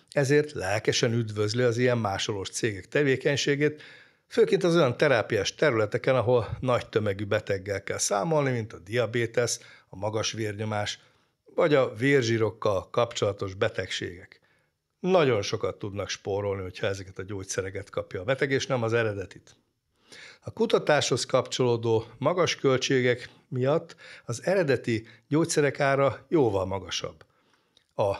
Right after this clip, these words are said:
generikus gyógyszerek pedig azért olcsóbbak, mivel ilyen költségük nincs. Csak a termelésre és a forgalmazásra koncentrálnak,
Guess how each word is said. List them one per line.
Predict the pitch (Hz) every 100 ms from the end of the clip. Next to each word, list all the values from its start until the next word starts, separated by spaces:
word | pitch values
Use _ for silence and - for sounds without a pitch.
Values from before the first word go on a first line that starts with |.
| -
generikus | 127 175 220 180 156 135
gyógyszerek | 143 135 147 127
pedig | - 127 151
azért | 196 139 113
olcsóbbak, | 147 135 - 107 123 120
mivel | 131 123 120 117 - _ _
ilyen | - -
költségük | - 131 147 135 131
nincs. | 139 92 80 - - - _ _ _
Csak | - 202
a | 143 -
termelésre | 110 104 113 127 131 -
és | 147 151
a |
forgalmazásra | - 147 101 92 92 98 98 - -
koncentrálnak, | - 113 - 92 101 117 165 170